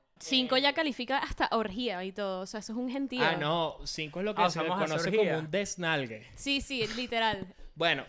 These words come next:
Speaker 3: estamos con nuestros hermanos del alma, los productores Death Dog, que, bueno, tenemos a Alex Moore representando a la tricolor y tenemos a nuestro primer invitado internacional, el señor C H, que viene directo de la República de Colombia.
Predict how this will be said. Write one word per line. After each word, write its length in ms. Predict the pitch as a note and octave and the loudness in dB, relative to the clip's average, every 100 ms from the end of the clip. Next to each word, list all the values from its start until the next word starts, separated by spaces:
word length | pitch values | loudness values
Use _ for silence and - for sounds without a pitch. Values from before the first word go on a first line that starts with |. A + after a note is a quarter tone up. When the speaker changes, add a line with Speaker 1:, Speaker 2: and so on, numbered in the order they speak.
| - | -6
Speaker 3:
estamos 340 | D#3+ E3 F#3 | -4 -2 0
con 160 | G#3+ G3+ | 2 2
nuestros 500 | F#3 - F3 E3 E3 | 0 0 2 4 2
hermanos 380 | D#3+ E3 E3+ G3+ | 0 2 4 6
del 120 | F#3 | 8
alma, 760 | F3 F3 F#3+ G3 F#3+ F3 D3+ C3+ | 8 8 8 8 8 8 6 6
los 200 | C#3 D3+ | 6 6
productores 540 | C#3+ D3+ C#3+ D#3 E3 D#3 | 8 6 4 4 2 4
Death 200 | G3 F#3 | 4 6
Dog, 260 | G3 G#3+ - - - - | 8 8 4 -12 -4 6
que, 220 | A#3 A#3+ | 8 10
bueno, 280 | E3+ D3+ D#3+ | 10 8 4
tenemos 240 | C#3+ D3+ | 2 2
a 80 | E3+ | 2
Alex 420 | E3 F#3 G3 - | 4 4 4 4
Moore 260 | F#3+ G3+ - | 6 6 4
representando 1000 | - E3+ - F3 D#3 E3 F3+ F#3 F#3+ - | 2 4 4 4 6 8 8 10 6 8
a 240 | F3 F#3+ G#3 | 10 12 10
la 120 | E3 | 6
tricolor 540 | D#3 C#3+ C#3+ D#3+ F3+ - | 4 4 4 6 6 4
y 80 | E3 | 2
tenemos 320 | D#3 D#3 G3+ | 2 0 -2
a 20 | |
nuestro 300 | F#3+ - D3+ | -4 -4 -2
primer 320 | D3 C#3+ D3 | 2 4 6
invitado 320 | F3 E3 C3+ | 6 2 2
internacional, 760 | D3 D#3+ F3 C#3+ - A#2 B2+ D3 | 0 0 -2 -2 -2 2 6 6
el 100 | D3 | 4
señor 320 | C#3+ A#2+ A#2+ | 2 -2 0
C 160 | - D3 | 4 6
H, 320 | C#3 C#3 F3+ | 4 2 0
que 100 | D#3 | 0
viene 160 | B2+ B2+ | 0 2
directo 400 | D3+ B2+ - F3 | 4 2 2 0
de 220 | D#3+ E3+ | 4 4
la 100 | F3+ | 4
República 540 | D3+ C#3 D3 D#3 E3+ | 2 0 -2 -2 -2
de 80 | D#3 | -2
Colombia. 580 | C3 A#2 B2+ A#2+ A#2 - | -2 0 0 0 -4 -8